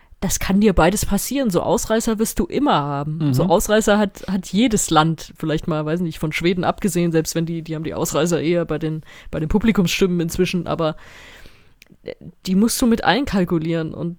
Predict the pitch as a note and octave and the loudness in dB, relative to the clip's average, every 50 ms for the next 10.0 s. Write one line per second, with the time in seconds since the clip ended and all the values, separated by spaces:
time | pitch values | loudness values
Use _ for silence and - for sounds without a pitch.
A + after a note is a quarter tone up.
0 | - - - - F3 E3+ - - F3 G3 G#3 G3+ G3 F3 F3+ D#3+ E3+ G#3 A3+ - | -14 -20 -8 -6 -6 -4 2 2 2 2 4 2 2 4 4 4 2 2 0 -2
1 | - A3 A3 A3 G#3+ G3+ F#3+ - - - A3+ B3 - - - B3 D4 - - A#3+ | -4 -4 -4 -2 -2 -4 -4 -2 -4 -2 -2 -2 -2 -2 -4 -4 -2 -2 -2 -2
2 | - - D#3+ D3 D#3+ F3 - - A3 A#3+ - _ - - - - - - - - | 0 0 0 2 2 0 0 -2 -6 -6 -8 _ -20 -20 -20 -20 -20 -20 -20 -20
3 | _ - _ _ - F#3 F3+ F#3 G3 F#3 F#3 G3+ G3 - - - F#3 G3+ G3+ F3+ | _ -20 _ _ -4 -2 0 0 2 2 2 2 2 2 0 0 0 0 0 0
4 | G#3 G3+ - D4 - - B3 A3+ - G#3 F#3 F#3 F#3 - G#3 F#3 F#3 G#3+ B3+ - | -2 -2 -2 -2 0 2 0 2 4 2 2 2 2 0 0 0 0 0 -2 -2
5 | - - - F#3 G3 F#3+ - - - - D3 F#3+ G3 G3 F#3 B2 F#2 C#2+ - E2 | -4 -8 -4 -4 -4 -4 -4 -6 -4 -2 -2 0 0 0 -2 -2 -4 -4 -6 -6
6 | - - - - - - - - - F#3 - G#3+ A3+ G3 A3 G#3+ G#3 G#3 G#3 A3 | -6 -8 -10 -12 -12 -12 -10 -8 -8 -6 -2 -2 0 2 2 2 4 4 2 0
7 | A3 - G#3+ - - G3+ G#3 C4 D#4 D#4 C4+ - - F3+ F#3+ F#3+ A3 A#3 A#3 - | 0 -2 -2 0 0 0 0 0 -2 -2 -4 -4 -2 -2 -2 0 0 -2 -2 -2
8 | - - C4 - C4 G#3+ F3+ D3+ - - F3 F3 - - - - F#3 F#3 F3+ F3+ | -4 -4 -2 0 0 0 0 -2 -2 -4 -6 -6 -8 -8 -4 -2 -2 0 0 0
9 | G3 G#3 A#3 A#3+ G3+ A3 G3 G#3+ A3 A#3+ - - - D#3+ D#3+ - - - - | 2 2 0 0 0 0 0 0 0 -2 -2 -2 0 0 0 0 -4 -8 -16